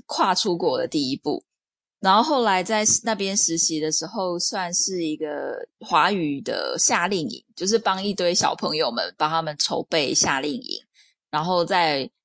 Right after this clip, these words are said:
在暑假那一阵子的过程也非常的快乐，也跟校长处得很好。所以当校长他们后来服务结束以后，校长就问我说：“如果他们之后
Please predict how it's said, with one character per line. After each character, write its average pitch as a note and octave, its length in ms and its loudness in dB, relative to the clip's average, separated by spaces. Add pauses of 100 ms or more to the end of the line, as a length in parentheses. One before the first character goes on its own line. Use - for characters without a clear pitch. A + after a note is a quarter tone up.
(140)
在 A3+ 160 2
暑 D#3+ 200 0
假 F3+ 180 0
那 F3+ 140 0
一 - 20 0
阵 E3+ 200 -2
子 C#3+ 100 -4
的 C#3+ 80 -2
过 E3+ 160 2
程 - 160 -2
也 - 200 -4
非 E3 80 0
常 C3 160 2
的 - 260 -4
快 - 220 2
乐， A#2 240 0 (300)
也 A#2+ 340 0
跟 D#3+ 380 0
校 E3 220 4
长 - 220 -2
处 - 160 -2
得 - 140 -4
很 - 200 -6
好。 - 180 -2 (160)
所 - 180 0
以 D3 160 4
当 D#3+ 240 2
校 E3+ 180 4
长 D3 240 0
他 D3 160 -2
们 C#3 340 -2 (400)
后 A#3 240 2
来 E3 340 2
服 F3+ 180 -2
务 G#3+ 80 2
结 D#3+ 220 4
束 E3 180 0
以 E3 60 2
后， F#3+ 160 0
校 G#3+ 120 2
长 D3+ 120 2
就 E3+ 120 0
问 F#3 160 0
我 E3 120 -2
说： E3 300 2
“如 E3 120 2
果 D#3+ 140 4
他 D#3 160 2
们 D3+ 160 -2
之 D3+ 180 0
后 E3+ 400 4